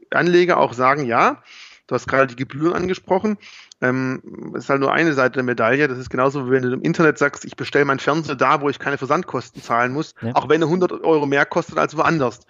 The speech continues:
Speaker 1: Und das ist genau dieses, dieses Thema explizite Kosten, implizite Kosten. Es gibt einmal die direkten Kosten, also die expliziten Kosten,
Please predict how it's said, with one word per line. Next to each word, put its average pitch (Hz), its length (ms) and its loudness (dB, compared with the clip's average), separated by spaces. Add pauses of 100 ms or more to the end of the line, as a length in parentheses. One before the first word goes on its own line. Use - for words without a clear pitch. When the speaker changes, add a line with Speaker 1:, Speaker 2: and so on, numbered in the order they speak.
(540)
Speaker 1:
Und 131 120 -6
das 151 60 2
ist 151 120 -4
genau 151 240 4
dieses, 143 360 -6
dieses 135 240 -8
Thema 160 280 2
explizite - 640 -4
Kosten, - 360 -4
implizite 147 500 -2
Kosten. - 400 -4
Es 139 100 -8
gibt - 160 -4
einmal 135 220 2
die 127 160 -2 (240)
direkten 143 420 -2
Kosten, - 460 -4
also 117 160 -6
die - 80 -8
expliziten - 480 -6
Kosten, 165 400 -2